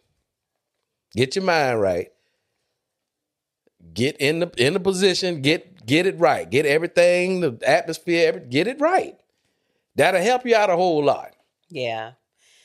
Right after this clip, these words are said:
Speaker 2: It says, "If you're in the heat of the moment, it's best to physically show your partner what feels good to you by placing their hand in the right spots.
Speaker 1: Mm-hmm.
Speaker 2: If you're going to speak up, it's helpful to frame what you want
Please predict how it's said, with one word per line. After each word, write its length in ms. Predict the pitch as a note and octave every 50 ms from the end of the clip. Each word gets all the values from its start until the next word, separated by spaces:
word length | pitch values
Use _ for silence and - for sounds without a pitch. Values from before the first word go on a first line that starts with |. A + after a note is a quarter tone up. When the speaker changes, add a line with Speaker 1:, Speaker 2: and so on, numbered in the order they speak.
| _ _ _
Speaker 2:
It 140 | D#3+ F3
says, 240 | F#3 F3+ E3 D#3+ D#3+
"If 120 | D#3+ D#3 F3
you're 160 | G3+ G#3+ G#3
in 120 | F#3 E3+
the 80 | D#3 D#3
heat 240 | D#3+ F#3+ F#3+ F3 E3+
of 100 | D#3 C#3+
the 80 | C#3
moment, 500 | C3 C3 C3 C3 B2+ B2 A#2+ A#2 A2+ - _
it's 180 | - A#2 A2+ A2
best 300 | B2 B2+ C3+ C3+ - -
to 60 | -
physically 460 | - C#3+ C#3+ C#3 D3 - - C3+ C3+
show 260 | C3 - - G#2 C3
your 160 | B2 B2 A#2+
partner 420 | A#2+ - D3+ D3+ C#3+ - - A2+ A2+
what 260 | A2+ A#2+ - - _
feels 260 | E3+ E3+ F3 F3 D#3
good 220 | C3 C#3 C3 B2+ -
to 120 | - - B2
you 240 | A#2+ A2 A2+ B2 - _ _ _ _ _ _ _ _
by 120 | C3 B2+
placing 420 | B2+ - D3+ C#3 C3 C3 - C3+ C3
their 160 | B2+ B2 C3
hand 240 | C#3 C#3 B2+ B2+ B2
in 80 | A#2+
the 100 | A#2+ A#2
right 220 | A2+ A2+ A2 - -
spots. 380 | - - A2 F#2 - - -
Speaker 1:
Mm-hmm. 580 | G#2 G2 G2 F#2+ F2 E2+ F#2 A2+ A2 A#2+ C#3+ C#3+
Speaker 2:
If 100 | B2 B2
you're 120 | C#3 C#3
going 180 | C#3+ D#3+ D#3+ F3+
to 80 | G#3+ G#3+
speak 300 | - - F3+ D#3+ - -
up, 180 | - C3 - -
it's 120 | - -
helpful 300 | - D3 C#3+ C#3+ - D3+ C#3+
to 140 | - C3 A#2
frame 480 | - - - C#3+ C#3 C#3 C#3 C3+ B2+
what 200 | C3 B2+ - -
you 60 | C3+
want 320 | B2+ A#2+ B2+ B2 A#2+ -